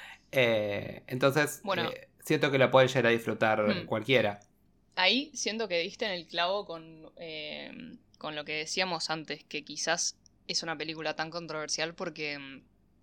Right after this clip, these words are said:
Speaker 2: es algo a lo que el fandom no está acostumbrado,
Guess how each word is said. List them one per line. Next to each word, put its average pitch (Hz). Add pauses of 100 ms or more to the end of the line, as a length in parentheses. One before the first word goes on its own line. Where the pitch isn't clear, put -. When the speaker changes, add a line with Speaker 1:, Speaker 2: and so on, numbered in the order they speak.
(540)
Speaker 2:
es -
algo 160
a 156
lo 156
que 151
el 151
fandom 165
no 160
está 165
acostumbrado, 160